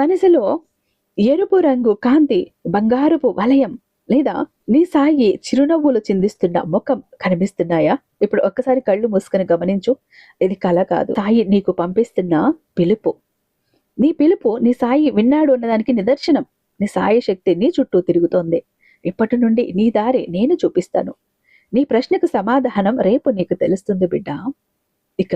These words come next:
నీ మీద ఎవరూ గెలవలేరు, ఎందుకంటే నీ లక్ష్యాలు నువ్వు సాధిస్తావు. నీ సాయి అనుగ్రహం ఉందే నేను నీ వెనుక రక్షణగా ఉంటాను, ఉన్నాను. ఇది నా వాగ్దానం. ఈరోజు నీ అదృష్టం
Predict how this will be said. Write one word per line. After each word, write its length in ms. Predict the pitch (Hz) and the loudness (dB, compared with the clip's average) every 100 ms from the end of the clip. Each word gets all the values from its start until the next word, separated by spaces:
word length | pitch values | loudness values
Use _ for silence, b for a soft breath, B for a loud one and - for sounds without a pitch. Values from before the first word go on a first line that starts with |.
| 220 | 4
నీ 80 | 311 285 | 4 4
మీద 180 | 302 226 202 330 _ _ - 180 | 2 2 0 0 _ _ -2 0
ఎవరూ 220 | 262 330 349 240 | 0 2 2 2
గెలవలేరు, 520 | 185 185 170 165 - - _ _ _ - | -2 -2 0 -2 -6 -18 _ _ _ -2
ఎందుకంటే 460 | 240 330 349 269 214 285 208 | 0 2 2 0 0 0 2
నీ 80 | 359 311 | 2 2
లక్ష్యాలు 440 | 285 - 339 254 185 | 0 0 2 2 2
నువ్వు 160 | 247 330 311 | 2 2 2
సాధిస్తావు. 560 | 277 339 339 311 220 - | 4 4 0 0 -2 0
నీ 60 | 214 220 | 0 2
సాయి 240 | 214 247 254 | 2 2 0
అనుగ్రహం 420 | 185 185 202 196 180 | -2 -2 -2 -2 0
ఉందే 200 | 214 233 - B B - | 2 0 -2 B B -2
నేను 160 | 202 180 202 | 0 2 4
నీ 80 | 277 | 2
వెనుక 220 | 233 247 175 - | 2 0 -2 -4
రక్షణగా 480 | 175 - 202 202 170 - - | -6 -4 -2 0 -2 -4 -4
ఉంటాను, 440 | 190 233 240 190 233 - | -2 2 0 0 -2 -2
ఉన్నాను. 360 | 175 175 - 165 _ - | -4 -4 -8 -10 _ -6
ఇది 140 | 196 185 - B B B | 0 0 -2 B B B
నా 80 | 185 262 | -2 0
వాగ్దానం. 500 | 190 175 - 180 180 - _ _ _ _ _ _ _ 175 | -2 -8 -8 -10 -10 -16 _ _ _ _ _ _ _ -4
ఈరోజు 440 | 190 202 226 175 - - b b 220 | 0 2 2 0 -2 -6 b b 0
నీ 80 | 339 339 | 2 2
అదృష్టం 400 | 220 247 - | 0 -2 -2